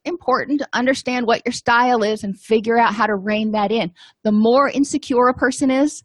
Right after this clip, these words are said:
often the more dramatic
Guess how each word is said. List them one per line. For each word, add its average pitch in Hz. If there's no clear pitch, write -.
often 277
the 208
more 233
dramatic 208